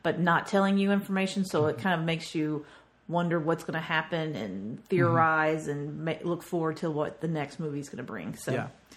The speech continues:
Speaker 1: I'm giving it an A.
Speaker 2: Okay. All right. Well, I too am going to give it an A. I thought, I thought the movie was, I thought it was great. Um, I thought it was, you know, well written. I loved Ghost. I thought this was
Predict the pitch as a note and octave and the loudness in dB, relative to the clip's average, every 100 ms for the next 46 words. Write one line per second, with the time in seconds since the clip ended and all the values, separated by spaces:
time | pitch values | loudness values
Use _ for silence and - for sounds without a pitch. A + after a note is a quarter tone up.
0 | - - - - F4 F4 F4+ F4 D4 F3+ | -20 -20 -18 0 4 6 4 4 4 6
1 | F#3 - - - _ _ - F3+ G#3+ B3+ | 4 0 -14 -20 _ _ 2 4 6 4
2 | A3 - - - G3 F#3+ - - - - | 2 -6 -6 6 10 10 8 -6 -18 6
3 | E3 G3 G#3+ - - F3+ G#3 G#3 - A3+ | 12 12 12 6 6 10 12 10 8 10
4 | F#3+ E3 D#3+ D#3 - D#3+ C#3 C#3+ - D#3 | 10 10 8 6 6 6 8 4 0 -2
5 | D3 D#3 - - E3+ F3+ F3+ D#3+ - - | -2 -2 -6 2 4 10 10 10 4 -16
6 | - D#3 E3 D#3+ D3+ D3+ C#3+ C3+ C3+ C3 | -2 2 4 4 6 6 8 6 4 2
7 | E3 E3+ D3+ C#3+ B2 C3 C#3+ D3 - - | 0 2 2 2 -2 2 4 4 0 -6
8 | - - - - D#3 D3+ C#3 C3 B2+ B2 | -20 -20 -20 0 6 6 6 4 0 -4
9 | - - _ _ _ - D#3 D#3+ D3 D3 | -12 -20 _ _ _ -4 0 4 2 2
10 | C#3 C3 - D#3+ C#3+ C#3+ D#3 D3+ D3 E3 | -2 -4 -6 -2 -2 2 2 4 4 4
11 | D#3+ D#3 C#3 D3 C#3+ C#3 D3+ D#3+ C#3+ C3+ | 2 0 0 2 4 4 6 6 2 -4
12 | - _ _ _ - C#3 D#3 D3+ D#3 D3+ | -10 _ _ _ -2 4 6 6 4 2
13 | C#3+ D3+ C#3+ D3+ D3+ D3 | 0 2 2 2 2 2